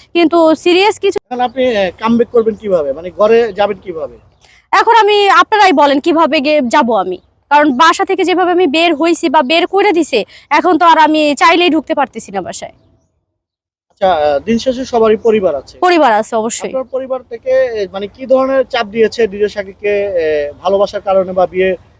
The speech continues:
Speaker 2: বিয়ে করবেন বা তার, এ, সাথে ভিডিও করার কারণে?
Speaker 1: মানে, এই, এইগুলো তার কাছে ভালো লাগেনি, কারো কাছে ভালো লাগেনি। সবাই বলতেছে সে একটা পাগল, তার সাথে আমি কেন ভিডিও বানাইলাম বা তাকে আমি কেন দেখতে গেলাম? আমি তো তাকে দেখার জন্যই আসছি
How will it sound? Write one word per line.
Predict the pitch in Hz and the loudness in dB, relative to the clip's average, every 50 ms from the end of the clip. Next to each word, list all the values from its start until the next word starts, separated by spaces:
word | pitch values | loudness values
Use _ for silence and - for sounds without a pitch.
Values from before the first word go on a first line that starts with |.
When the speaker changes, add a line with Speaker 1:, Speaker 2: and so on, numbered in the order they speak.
| _ _ _ _ _ _ | _ _ _ _ _ _
Speaker 2:
বিয়ে | 196 214 208 196 | 0 0 0 0
করবেন | 208 214 208 185 208 202 190 185 | 0 -2 -2 0 0 -2 0 0
বা | 190 185 185 185 180 175 175 170 _ | 0 2 2 2 2 0 -2 -6 _
তার, | 185 180 185 185 | 0 0 0 0
এ, | 190 175 170 165 160 156 156 160 | 0 0 0 0 0 -2 -4 -6
সাথে | - - 202 190 196 | -8 -10 -10 -10 -8
ভিডিও | 165 190 185 208 208 | -8 -4 -2 -2 0
করার | 190 196 185 185 175 | 0 2 0 0 0
কারণে? | - 156 147 135 110 - - _ - | -2 -4 -6 -6 -8 -12 -20 _ -2
Speaker 1:
মানে, | 349 392 427 | 0 2 2
এই, | 453 440 403 392 403 403 415 440 427 415 392 | 2 2 2 2 2 4 4 4 2 2 2
এইগুলো | 415 427 427 339 302 359 427 440 | 2 2 2 0 0 0 0 2
তার | - 392 392 339 | 2 0 0 0
কাছে | - 359 - 359 | -2 -4 -4 -2
ভালো | 311 311 311 330 | 0 0 2 2
লাগেনি, | 330 320 247 208 190 180 202 | 2 0 0 -2 -4 -6 -4
কারো | - 311 311 330 359 | 0 0 2 2 2
কাছে | 349 359 - 370 359 | 0 -2 -2 -2 0
ভালো | 302 302 302 294 294 | 0 2 2 2 2
লাগেনি। | 254 196 190 185 196 220 240 | 0 0 -2 -4 -6 -6 -2
সবাই | 320 349 359 381 392 | 0 2 4 4 4
বলতেছে | 339 381 370 330 359 330 381 | 2 2 0 0 0 -2 -2
সে | - 381 | 0 0
একটা | 330 311 - 320 | 0 0 0 0
পাগল, | - 302 285 254 240 254 | 0 0 2 0 0 2
তার | 285 294 302 311 - | 2 2 2 0 -2
সাথে | - 339 311 - 302 | -4 -4 -2 -2 0
আমি | 294 311 | -2 -2
কেন | 302 - 302 302 320 311 | 0 0 0 0 0 0
ভিডিও | 269 302 233 262 285 294 | 0 -2 0 0 0 2
বানাইলাম | 247 277 269 277 269 254 262 269 277 269 - - - _ - | 2 2 2 2 0 2 2 0 0 -2 -4 -14 -20 _ 0
বা | 277 294 | 0 2
তাকে | - 330 320 320 - | 2 2 0 2 2
আমি | 320 302 294 320 | 0 2 2 0
কেন | - - 302 311 330 311 | 0 0 2 2 2 2
দেখতে | 254 302 - - 302 277 | 0 -2 -2 -2 -2 0
গেলাম? | 226 220 208 202 196 208 - | 0 0 0 -2 -2 -2 0
আমি | - 311 370 403 427 | 2 2 2 2 0
তো | 427 415 | 0 0
তাকে | 403 381 370 381 | 0 0 0 0
দেখার | 302 349 339 311 359 370 | 0 0 0 0 0 0
জন্যই | 285 339 349 339 370 359 | 0 0 2 2 2 2
আসছি | 240 226 - - - - 208 | 0 -2 -4 -8 -10 -10 -10